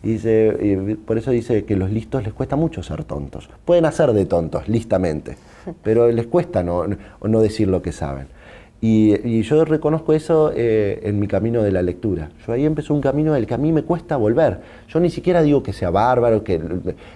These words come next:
Speaker 1: yo lo recomiendo porque lo disfruto mucho, pero yo no me jacto de leer tanto. Es un camino del que yo no puedo zafar.
Speaker 2: Ujú.
Speaker 1: Amo leer.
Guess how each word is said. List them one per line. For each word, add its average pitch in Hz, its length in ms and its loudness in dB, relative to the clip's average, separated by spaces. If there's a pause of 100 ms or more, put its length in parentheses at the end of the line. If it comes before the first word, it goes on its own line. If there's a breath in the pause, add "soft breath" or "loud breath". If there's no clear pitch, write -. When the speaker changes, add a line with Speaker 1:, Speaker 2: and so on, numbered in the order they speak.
Speaker 1:
yo 110 160 0
lo 110 200 2
recomiendo 104 460 2
porque 104 220 -2
lo 98 80 4
disfruto 90 340 0
mucho, 107 380 0
pero 82 160 -2
yo 117 160 -2
no 127 100 2
me 101 140 2
jacto 101 480 0
de 117 320 2 (420 loud breath)
leer 101 280 4
tanto. 90 320 -2
Es 107 100 -2
un 147 80 2
camino 135 300 2
del 107 160 2
que 101 100 0
yo 135 160 0
no 131 160 0
puedo 120 160 0
zafar. 107 420 -6 (280 loud breath)
Speaker 2:
Ujú. 160 140 -16
Speaker 1:
Amo 113 600 0
leer. 95 520 2